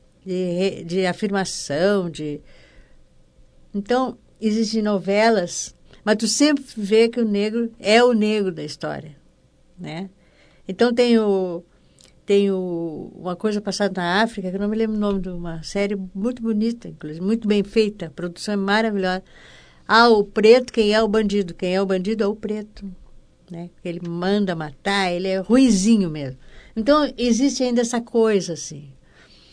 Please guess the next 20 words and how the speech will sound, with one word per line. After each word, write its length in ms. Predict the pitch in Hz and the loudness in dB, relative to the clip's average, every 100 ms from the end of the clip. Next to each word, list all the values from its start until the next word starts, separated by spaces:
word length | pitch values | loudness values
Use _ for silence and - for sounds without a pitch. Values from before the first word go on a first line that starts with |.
| - - - | -20 -16 0
Esses 300 | 208 214 202 | 2 2 0
dias 340 | 226 285 262 | 4 4 4
eu 100 | 240 | 2
tava 220 | 240 233 | 0 2
lendo 240 | 214 220 214 | 2 0 -2
uma, 400 | 202 185 165 165 | -2 -4 -4 -8
uma, 560 | 170 165 156 151 151 151 151 147 _ _ - - | -8 -6 -6 -8 -10 -12 -16 -18 _ _ -20 -16
uma 140 | - 175 | -6 -2
revista 520 | 185 160 202 240 214 | 0 2 0 0 -4
de, 460 | 165 185 180 170 165 175 - - - _ _ _ - - _ _ | -4 -4 -2 -4 -6 -14 -20 -20 -20 _ _ _ -20 -20 _ _
é 120 | 208 | -4
de 120 | 220 | -4
ter 140 | - 262 | -2 -4
uns 80 | 233 | -2
vinte 220 | 262 247 | -2 -2
e 20 | |
cinco 260 | 262 233 233 | -4 -2 -2
anos. 300 | 214 196 - _ _ - | -2 -4 -12 _ _ 2
Lembra 160 | 247 | 2
quando, 200 | 247 233 | 2 -2